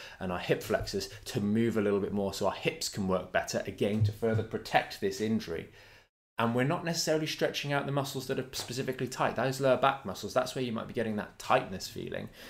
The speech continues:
that stiffness feeling in the lower back. If we can work on those hamstrings and the other muscles, they will take more of the load because the hips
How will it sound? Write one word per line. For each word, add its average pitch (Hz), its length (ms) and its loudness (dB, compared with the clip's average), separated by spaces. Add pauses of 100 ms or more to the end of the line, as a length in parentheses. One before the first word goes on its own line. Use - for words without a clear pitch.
(140)
that - 120 -6
stiffness 131 520 -2
feeling 98 300 -2
in 98 60 -2
the 98 60 -2
lower 98 260 4
back. 120 320 4 (300)
If 98 160 -4
we 117 80 0
can 110 220 -2
work 107 200 2
on 98 100 -2
those 95 200 -2
hamstrings 117 640 -4
and 95 80 -2
the 101 80 2
other 113 140 2
muscles, 95 340 -6
they 110 220 4
will 113 160 0
take 110 380 -4
more 107 160 2
of 101 100 -4
the 107 60 -4
load 101 340 2
because - 220 -12
the - 80 -2
hips - 420 -4